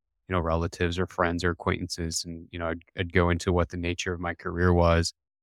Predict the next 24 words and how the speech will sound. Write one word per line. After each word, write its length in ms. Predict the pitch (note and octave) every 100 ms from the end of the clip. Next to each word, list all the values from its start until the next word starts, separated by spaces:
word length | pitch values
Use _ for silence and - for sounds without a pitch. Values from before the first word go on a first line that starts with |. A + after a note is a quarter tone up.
| -
and 60 |
about 240 | F#3+ C#3 A#2+
bariatric 480 | A2+ A2 G2+ G2 -
surgery 480 | G2+ F2+ F#2 F2+
and 120 | F2 E2
helping 300 | F#2+ F#2+ E2+
educate 500 | E2+ F#2 - F#2 F2+ -
patients 600 | F#2+ E2+ - F2+ F2+ -
or 300 | F2 E2+ F2
whatever. 560 | F#2+ F2 F2 E2+ E2+ - _ _ _ _ -
The 100 | D3
common 560 | B2 - D#3 F3 F3+
misconception 920 | C3+ B2 - G#2+ - G#2 - G#2+ F#2+ F#2
would 220 | F#2+ E2
be, 420 | F#2 F2+ F2+ F2
and 120 | A#2+
they 80 | D3+
would 120 | A3
ask 280 | A3 G3+ -
very 200 | - D3
inquisitively, 720 | B2 F#2+ G#2 F#2 F2+ E2 F2
not, 220 | F#2 C#3 D3+
not 160 | C3 C#3+
assumptively, 720 | C3+ F#2+ F2 F2+ F2 F2+